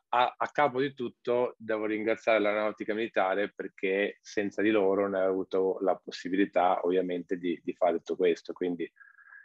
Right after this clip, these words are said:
in Italia noi, eh, dipendiamo appunto da questi gruppi sportivi che senza di loro non, non avremmo nessuna possibilità di, di, di fare gli sportivi professionisti, perché anche se noi siamo sportivi professionisti,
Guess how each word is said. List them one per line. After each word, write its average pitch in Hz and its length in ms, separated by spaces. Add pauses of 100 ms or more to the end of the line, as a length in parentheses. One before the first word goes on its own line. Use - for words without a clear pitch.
(160)
in 107 80
Italia 104 360
noi, 104 480
eh, 82 920
dipendiamo 107 880
appunto 95 460
da 87 140
questi 92 520
gruppi 98 300
sportivi 104 640
che 87 400
senza - 300
di 104 100
loro 98 320
non, 87 300
non 90 160
avremmo 90 320
nessuna 90 400
possibilità 87 880
di, 80 240
di, 80 100
di 87 120
fare 90 440 (260)
gli 104 120
sportivi 104 460
professionisti, 95 800
perché 92 360
anche 104 320
se - 160
noi 101 160
siamo 98 280
sportivi - 440
professionisti, 95 880